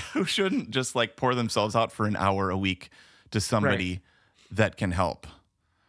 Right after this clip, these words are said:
Speaker 1: to
Speaker 2: Yeah.
Speaker 1: somebody that cares, and to somebody that's trained. Um,
Speaker 2: Yeah. I mean,
Speaker 1: yeah.
Speaker 2: I meet with, I meet with a counselor every month.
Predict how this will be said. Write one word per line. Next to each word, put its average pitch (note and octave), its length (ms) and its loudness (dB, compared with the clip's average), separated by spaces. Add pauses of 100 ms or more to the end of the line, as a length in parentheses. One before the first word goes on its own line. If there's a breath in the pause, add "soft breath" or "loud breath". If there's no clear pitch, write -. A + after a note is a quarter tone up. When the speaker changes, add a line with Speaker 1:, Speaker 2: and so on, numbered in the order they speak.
(100)
Speaker 1:
to A2+ 80 -2
Speaker 2:
Yeah. C#3 60 2
Speaker 1:
somebody G2 240 2
that F2+ 180 -2
cares, F#2 640 0 (680 soft breath)
and G2 200 2
to F2+ 80 -4
somebody F#2+ 340 -2
that's F2+ 280 -4
trained. F2 600 -4 (500 soft breath)
Um, F#2 200 2
Speaker 2:
Yeah. D#3 220 2 (460 loud breath)
I D#3+ 40 2
mean, E3+ 120 2
Speaker 1:
yeah. F3+ 100 4
Speaker 2:
I F3 60 4
meet F#3 160 0
with, E3+ 340 -2
I C#3+ 100 0
meet D#3 160 0
with D3 360 -4 (300)
a C#3+ 80 -2
counselor C3 460 -2
every C3 240 0
month. C#3 420 -6